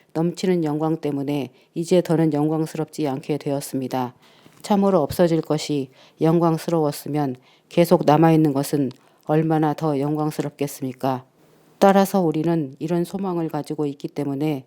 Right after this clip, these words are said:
매우 담대하게 행동합니다. 우리는 자기 얼굴의 광채가 없어지는 결과를 이스라엘 자손이 쳐다보지 않게 하려고 자기 얼굴 위에 수건을 덮은 모세와 같지 않습니다. 그러나 그들의 생각이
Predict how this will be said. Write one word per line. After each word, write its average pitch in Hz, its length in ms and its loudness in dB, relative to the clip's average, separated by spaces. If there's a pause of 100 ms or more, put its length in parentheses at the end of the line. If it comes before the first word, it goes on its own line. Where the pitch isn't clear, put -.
(340)
매우 165 280 0
담대하게 156 640 0
행동합니다. 139 800 -4 (500)
우리는 180 360 2
자기 165 280 -2
얼굴의 160 440 2
광채가 151 500 -4
없어지는 151 560 -2
결과를 131 640 -4 (240)
이스라엘 170 400 0
자손이 151 420 -2
쳐다보지 185 600 -4
않게 143 280 -6
하려고 135 560 -6 (280)
자기 175 280 2
얼굴 165 400 4
위에 160 180 4
수건을 170 420 -2
덮은 147 520 -4
모세와 156 420 0
같지 151 360 -6
않습니다. 127 640 -6 (200)
그러나 180 420 -2
그들의 175 360 -4
생각이 147 640 -6